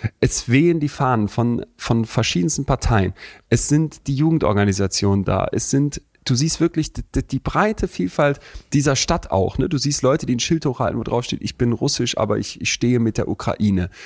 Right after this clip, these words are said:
Du siehst alle, äh, so zumindest von außen betrachtet, alle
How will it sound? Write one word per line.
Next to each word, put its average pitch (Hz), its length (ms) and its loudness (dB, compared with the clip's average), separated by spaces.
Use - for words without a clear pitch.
Du - 80 0
siehst 143 380 0
alle, 190 380 2
äh, - 40 -18
so 113 220 0
zumindest 123 360 -2
von 120 120 -2
außen 143 300 0
betrachtet, 123 480 -4
alle 160 500 2